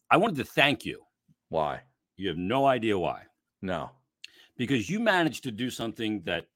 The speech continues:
Speaker 1: usually I just do on my own. And that's look like a total fucking idiot.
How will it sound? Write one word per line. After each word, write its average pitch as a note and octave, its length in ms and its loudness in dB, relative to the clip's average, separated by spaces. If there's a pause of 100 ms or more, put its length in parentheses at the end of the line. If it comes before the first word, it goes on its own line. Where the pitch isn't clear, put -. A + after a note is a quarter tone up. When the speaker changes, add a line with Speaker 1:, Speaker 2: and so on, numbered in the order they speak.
(100)
Speaker 1:
usually F3+ 280 -2
I - 40 6
just G#2+ 260 -4
do A#2+ 220 2
on G2 80 0
my E2+ 180 0
own. C#2+ 260 -6 (600)
And G2 120 -8
that's D#3+ 220 -2
look B2 200 -10
like A2+ 120 -6
a E2+ 80 -4
total C3 680 -4 (340)
fucking F#2+ 460 -6 (120)
idiot. D2 360 -6